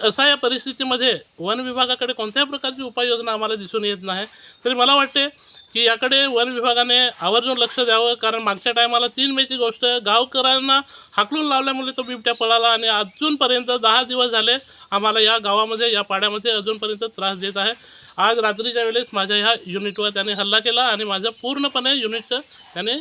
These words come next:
नुकसान केलेलं आहे. जवळजवळ वीस, वीस ते पंचवीस हजाराचं नुकसान केलेलं आहे. हे मला, म्हणजे मला दुःख वाटते,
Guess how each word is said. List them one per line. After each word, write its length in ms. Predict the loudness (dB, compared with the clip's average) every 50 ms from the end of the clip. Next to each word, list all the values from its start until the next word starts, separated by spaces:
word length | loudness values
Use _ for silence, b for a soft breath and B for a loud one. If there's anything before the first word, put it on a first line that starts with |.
| -8 -14 -12 -10
नुकसान 340 | -10 -10 -8 -6 -6 -6 -4
केलेलं 320 | -2 0 0 2 4 4
आहे. 140 | 4 2 0 B B B B B B -2
जवळजवळ 300 | 0 2 2 4 2 2
वीस, 300 | 2 2 0 0 2 0
वीस 320 | -2 0 0 -2 -2 -2
ते 60 | -4 -4
पंचवीस 360 | -2 -4 -4 -4 -4 -4 -2
हजाराचं 360 | -2 0 -2 -2 -4 -4 -8
नुकसान 300 | -8 -6 -6 -6 -6 -4
केलेलं 320 | -4 -2 0 0 2 2
आहे. 160 | 2 4 4 2 2 0 -6 -14 B B B B B B _ _ -4
हे 80 | -2
मला, 300 | 0 2 2 2 2 2 0 -6 -14 -20 -16 -14
म्हणजे 180 | -8 -6 -2
मला 200 | 0 2 2 2
दुःख 260 | 2 0 -4 -2 0
वाटते, 540 | 2 4 4 2 0 -4 -6 -6 -6 -10 -16